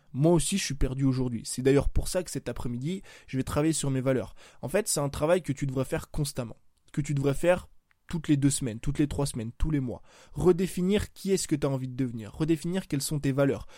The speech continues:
redéfinir quelles sont les grandes lignes directrices, non pas seulement de ton business et de ta création de contenu, mais de ta vie entière. Et pourquoi est-ce qu'on est perdu au final ? Pourquoi est-ce que on n'arrive pas à définir ces valeurs-là ? Tout simplement parce que depuis le départ, on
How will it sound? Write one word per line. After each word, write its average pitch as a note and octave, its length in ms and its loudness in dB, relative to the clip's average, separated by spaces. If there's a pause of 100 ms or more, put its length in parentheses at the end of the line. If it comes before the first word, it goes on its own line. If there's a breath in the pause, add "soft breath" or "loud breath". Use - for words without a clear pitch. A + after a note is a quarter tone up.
(120)
redéfinir E3+ 640 2
quelles D3 160 2
sont F3+ 160 2
les C#3 140 2
grandes E3+ 340 0
lignes F3+ 180 2
directrices, C#3 600 -2 (200 loud breath)
non G3+ 220 2
pas B3 160 0
seulement D#3 340 2
de C#3+ 60 -2
ton C3+ 140 -2
business D#3 500 -2
et A#2+ 60 -6
de - 40 -18
ta B2 120 -4
création C3 360 -6
de B2+ 60 -6
contenu, G3 400 -2
mais C#3+ 120 6
de C#3 140 4
ta C#3 180 0
vie D#3 320 -2
entière. C3+ 480 -2 (360 soft breath)
Et C#3+ 80 0
pourquoi A3 420 0
est-ce - 100 -2
qu'on D#3+ 140 -4
est D3 80 0
perdu C#3 300 0
au C3+ 80 2
final ? A#2+ 360 -6
Pourquoi - 400 0
est-ce - 140 0
que D#3+ 220 4 (240 loud breath)
on C#3+ 60 0
n'arrive D#3 320 0
pas F#3+ 120 4
à D#3+ 60 2
définir C#3+ 420 0
ces - 140 -4
valeurs-là ? A#2+ 500 -2 (360 soft breath)
Tout - 80 -2
simplement F3 540 2
parce - 240 -2
que D3 320 4
depuis D#3+ 320 2
le F3+ 80 0
départ, - 640 -2 (360 soft breath)
on E3+ 300 6